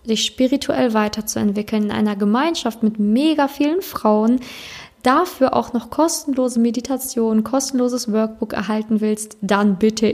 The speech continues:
x dir den zwanzigsten zwölften in deinen Kalender ein, denn da beginnen die Rauhnächte, nämlich bei mir.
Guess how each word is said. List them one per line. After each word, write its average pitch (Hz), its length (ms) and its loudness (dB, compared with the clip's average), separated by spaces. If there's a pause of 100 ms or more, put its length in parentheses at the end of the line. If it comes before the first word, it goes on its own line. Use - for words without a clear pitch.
x 214 280 -2
dir 220 240 2
den 202 200 0
zwanzigsten 220 960 2
zwölften 214 600 0
in 208 160 2
deinen 202 220 -2
Kalender 196 440 -4
ein, 202 260 0
denn 202 160 2
da 202 140 4
beginnen 208 320 2
die 202 80 2
Rauhnächte, 190 520 -4
nämlich 196 260 -2
bei 190 80 -2
mir. 196 400 4